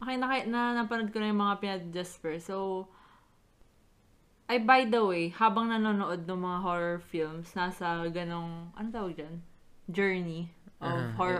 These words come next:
Speaker 2: It's a journey. It's
Speaker 1: appreciation.
Speaker 2: really a journey.
Speaker 1: Napun-, may mga side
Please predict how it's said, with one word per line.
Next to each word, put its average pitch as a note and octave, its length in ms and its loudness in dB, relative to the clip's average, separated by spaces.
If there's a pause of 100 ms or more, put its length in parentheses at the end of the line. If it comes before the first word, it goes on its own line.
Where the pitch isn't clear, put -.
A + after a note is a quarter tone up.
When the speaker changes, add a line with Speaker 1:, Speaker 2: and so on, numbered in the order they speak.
Speaker 2:
It's D3 160 2
a F#3+ 80 6
journey. A#2+ 560 4
It's A#2+ 80 -2
Speaker 1:
appreciation. D3+ 160 -2
Speaker 2:
really A#2+ 180 0
a A2+ 100 0
journey. G#2 460 -2 (300)
Speaker 1:
Napun-, C4 480 -2 (680)
may A#3+ 220 -2
mga C4 240 2 (140)
side G3+ 640 0